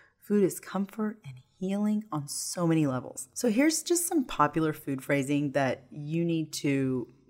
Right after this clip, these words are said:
really do a heart check on. Do you use this phrasing? What does it do for you to use this phrasing? Is it benefiting your health in any way when you use these phrases? The first one, cheat meal.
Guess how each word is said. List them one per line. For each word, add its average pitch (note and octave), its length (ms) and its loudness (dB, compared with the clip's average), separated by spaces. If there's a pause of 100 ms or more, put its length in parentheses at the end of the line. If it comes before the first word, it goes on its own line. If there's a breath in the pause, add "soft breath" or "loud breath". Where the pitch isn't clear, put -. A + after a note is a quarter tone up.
(140)
really E3 240 2
do C3+ 160 -4
a - 40 -2
heart - 280 2
check - 240 -4
on. E3 220 2
Do D3+ 100 -8
you D#3 100 -2
use D3+ 520 0
this F#3+ 220 -4
phrasing? F3 580 2
What F3 100 2
does F#3 160 -4
it - 140 -16
do E3 160 0
for F3 160 -4
you F3 140 4
to E3+ 60 0
use E3 220 -2
this E3 180 -4
phrasing? D#3+ 460 -2 (300 loud breath)
Is F3 120 0
it - 180 -6
benefiting G#3+ 460 2
your E3+ 120 -2
health D#3 320 -2
in F#3+ 160 0
any F#3 280 0
way C3+ 360 0
when D3 180 -2
you C#3+ 120 0
use D3 500 -2
these C3 260 -2
phrases? - 540 -4 (380 loud breath)
The F#3 100 0
first E3+ 360 4
one, - 240 -8 (440 soft breath)
cheat - 440 -2
meal. - 420 -4